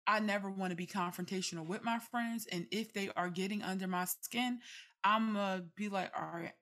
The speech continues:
I'ma catch you later. I'ma talk to you later." Something like that before I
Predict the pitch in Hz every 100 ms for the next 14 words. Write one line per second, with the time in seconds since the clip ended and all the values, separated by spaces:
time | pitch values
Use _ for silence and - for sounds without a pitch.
0 | _ - 233 247 240 202 - 196 185 165
1 | 160 160 - - 214 220 208 196 - 185
2 | 170 165 165 165 - _ - 220 220 214
3 | 180 - 190 175 - 170 - 185 160 165
4 | - 165 160